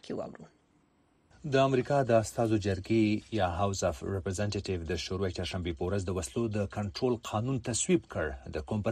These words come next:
Speaker 2: ترڅ کې به چې د وسلو اخیستلو لپاره د یوه کس عمر اتلس نه، بلکې یوویشت کاله وي. د استازو د جرګې مشرې نانسي پیلوسي د بل د پاسېدو په اړه داسې اعلان وکړ.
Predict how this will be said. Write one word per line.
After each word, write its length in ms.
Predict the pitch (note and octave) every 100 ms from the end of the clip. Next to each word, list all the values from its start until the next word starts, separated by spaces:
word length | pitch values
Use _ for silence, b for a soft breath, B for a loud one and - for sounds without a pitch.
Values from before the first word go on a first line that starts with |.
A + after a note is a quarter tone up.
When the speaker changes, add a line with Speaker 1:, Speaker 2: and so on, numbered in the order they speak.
| C3+
Speaker 2:
ترڅ 180 | C#3 -
کې 80 | D#3
به 60 | -
چې 80 | F3+ B B B G#2
د 60 | G#2+
وسلو 260 | G2+ - G#2
اخیستلو 400 | - - A2 G2+
لپاره 260 | F#2 G2 F#2
د 160 | F2+
یوه 140 | F2 E2 -
کس 180 | F#2 F#2
عمر 180 | A#2 E3 - B B B -
اتلس 560 | B2 - D#3+ D3 B2 - B2
نه، 140 | C#3 E3 D3+ G#2
بلکې 380 | A2 A#2+ - C#3 C#3 C3+ A2
یوویشت 340 | A2+ D#2 - -
کاله 180 | D2+ D2
وي. 80 | D#2+ - B B B C#3
د 20 | C#3+ C#3
استازو 320 | D3+ C#3 B2+
د 80 | A#2
جرګې 240 | A2+ A2+ G#2+ G2
مشرې 220 | - F#2
نانسي 200 | F#2+ E2+ -
پیلوسي 320 | F2 E2 E2 D#2
د 100 | E2
بل 160 | A2+ C3
د 100 | B2
پاسېدو 320 | G#2+ - A2 D3
په 60 | F2+ D2
اړه 100 | D2
داسې 140 | D#2+ E2
اعلان 220 | D2+ D2+ C#2
وکړ. 240 | -